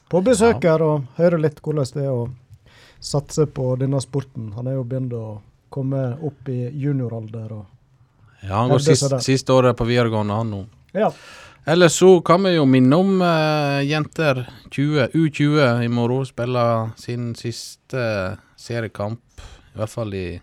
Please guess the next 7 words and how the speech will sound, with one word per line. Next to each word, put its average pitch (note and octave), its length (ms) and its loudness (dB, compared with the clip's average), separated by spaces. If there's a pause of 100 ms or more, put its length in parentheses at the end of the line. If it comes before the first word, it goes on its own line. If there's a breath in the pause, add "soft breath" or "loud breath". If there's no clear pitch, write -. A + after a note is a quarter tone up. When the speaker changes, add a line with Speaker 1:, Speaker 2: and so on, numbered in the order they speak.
(1200)
Speaker 2:
i F#2+ 180 -12
avdelingsspillet. F#2 1700 -8 (260)
Speaker 1:
Mm. G#3 180 2
Speaker 2:
Heima B2+ 400 2
mot, A#2 480 -4 (1160 soft breath)
eh, G2+ 840 -6
Mås. G#2 1080 -4